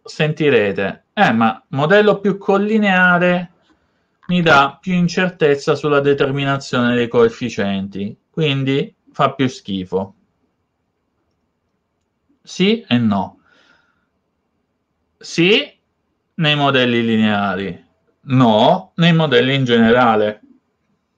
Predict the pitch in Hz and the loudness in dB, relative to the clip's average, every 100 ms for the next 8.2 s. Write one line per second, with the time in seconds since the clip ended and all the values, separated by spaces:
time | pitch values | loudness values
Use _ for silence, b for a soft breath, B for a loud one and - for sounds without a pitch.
0 | _ _ _ 285 _ _ _ _ _ _ | _ _ _ _ _ _ _ _ _ _
1 | _ _ _ _ _ _ _ _ _ _ | _ _ _ _ _ _ _ _ _ _
2 | - - 127 120 - - 123 120 117 - | 0 2 4 0 -6 -10 -6 -4 -6 -12
3 | - 143 135 135 135 131 123 120 120 131 | -16 -8 -6 -2 2 4 4 2 2 0
4 | 135 135 156 196 185 147 143 127 120 117 | 0 2 0 0 -4 -2 0 2 2 2
5 | 135 127 120 - 139 104 101 - 107 101 | 2 2 0 2 2 2 -2 -4 -4 -4
6 | 104 110 92 95 110 135 - _ _ _ | -4 -6 -6 -8 -6 -6 -8 _ _ _
7 | _ _ _ _ _ - 143 143 127 117 | _ _ _ _ _ -2 2 4 4 2
8 | 110 | 0